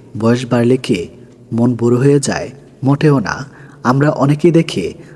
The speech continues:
যাদের দাম্পত্য জীবনে এখনও ভালোবাসা, হাসি, আনন্দ, একে অপরকে সময় দেওয়ার অভ্যাস আছে, তারা অনেক বেশি প্রাণবন্ত থাকেন।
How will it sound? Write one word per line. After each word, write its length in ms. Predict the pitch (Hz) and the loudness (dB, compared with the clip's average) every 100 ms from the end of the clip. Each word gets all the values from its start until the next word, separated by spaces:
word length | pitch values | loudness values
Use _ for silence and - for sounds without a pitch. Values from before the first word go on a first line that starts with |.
| - | -10
যাদের 340 | 110 113 113 117 | -2 -2 0 -2
দাম্পত্য 500 | 123 120 143 139 156 | -4 -2 -2 0 0
জীবনে 480 | 160 156 156 - - - - - | 0 0 -2 -4 -8 -20 -20 -10
এখনও 440 | 110 113 - 123 139 - - - 127 117 | -6 -4 -2 -2 -2 -6 -20 -8 -6 -4
ভালোবাসা, 720 | 117 110 110 104 110 104 - - - - | -4 -2 -2 -4 -4 -6 -10 -20 -20 -20
হাসি, 320 | - 226 - 123 | -8 -6 -2 -2
আনন্দ, 440 | 117 120 127 131 131 - - - | 0 -2 0 -2 -4 -16 -12 -8
একে 240 | 131 147 | -4 -2
অপরকে 340 | 147 147 - | -2 -4 -2
সময় 340 | 147 - 123 127 | -2 -2 0 0
দেওয়ার 240 | 143 - | 0 0
অভ্যাস 320 | 117 139 - | -2 -2 -2
আছে, 400 | 151 - - 127 - - - - | -2 -4 -6 -8 -10 -20 -20 -6
তারা 160 | 117 120 | -2 0
অনেক 380 | - 131 139 143 | -2 -2 -2 0
বেশি 320 | 147 - 82 - - - - | -2 -2 -6 -10 -20 -20 -6
প্রাণবন্ত 500 | 120 120 131 135 143 | -2 -2 -2 -2 -2
থাকেন। 600 | 143 92 - 85 85 - | -2 -4 -8 -10 -12 -16